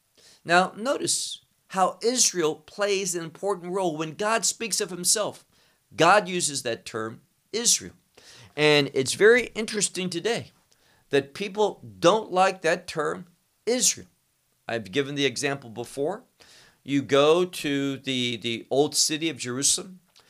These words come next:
You speak to many of the merchants there, and I'm speaking about the Arab merchants, and they'll have a, a bag. You say, "Can Jerusalem be written on that?" And many already have it on. Sure.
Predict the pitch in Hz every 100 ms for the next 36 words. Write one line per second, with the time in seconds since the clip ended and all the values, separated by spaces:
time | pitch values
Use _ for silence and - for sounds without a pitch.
0 | _ _ - - - 151 151 147 - 139
1 | 127 - 117 135 147 156 151 127 120 117
2 | - - 135 156 151 147 - 151 160 127
3 | 110 - 143 147 131 127 127 - 120 _
4 | 143 175 175 - 107 107 107 135 143 -
5 | - _ - - - _ 151 151 156 -
6 | 135 185 254 226 220 175 147 - 147 143
7 | 143 - 135 131 - _ _ _ _ 175
8 | 202 131 104 110 _ _ 220 185 190 -
9 | _ _ _ _ _ _ - 185 165 -
10 | 131 135 190 - 233 269 285 _ _ _
11 | _ - 170 156 226 202 214 196 226 262
12 | 147 156 208 214 208 214 202 208 202 190
13 | 226 131 - _ _ _ - - 247 294
14 | 175 -